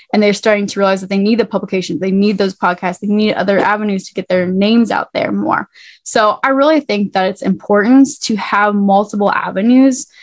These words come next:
that, you know, people can get to, can see you. They can see you from a, a multiple avenues, and that you're not just relying on ads to get your name out there. They, they follow your show, and then they hear their name on, your name on that, and then they can keep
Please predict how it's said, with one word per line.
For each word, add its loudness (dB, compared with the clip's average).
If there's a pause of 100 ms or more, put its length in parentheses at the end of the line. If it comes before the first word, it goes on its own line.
(160)
that, 0
you 0
know, 2
people -4
can -2
get 2 (640)
to, 0
can 0
see 0
you. 0
They 0
can 0
see 2
you -2
from -2
a, 2
a -2
multiple 0
avenues, -2
and 0
that 0
you're -2
not 0
just -10
relying 0
on 0
ads -4
to -2
get -2
your 2
name 4
out 0
there. -4 (280)
They, 2
they 2
follow 0
your 0
show, 0
and -2
then -2
they -2
hear 0
their 2
name 4
on, 0
your -2
name 2
on 2
that, 0
and -4
then -2
they 0
can -6
keep -12